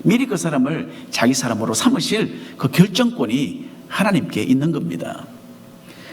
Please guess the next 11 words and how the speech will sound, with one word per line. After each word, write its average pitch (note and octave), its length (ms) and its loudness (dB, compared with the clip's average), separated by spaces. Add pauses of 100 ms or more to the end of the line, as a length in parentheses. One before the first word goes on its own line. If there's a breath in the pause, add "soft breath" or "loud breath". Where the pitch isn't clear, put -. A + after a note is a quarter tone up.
(100)
하나님께는 A#3+ 500 4
이스마엘을 G3+ 540 2
버리시고 B2+ 800 -4
또 F#3 80 2
이삭을 A3+ 340 2
자신의 G3 280 -4
백성으로 E3+ 340 0
선택할 F#3+ 380 0
수 - 220 0
있는 A#2+ 300 0
그런 F3 300 -2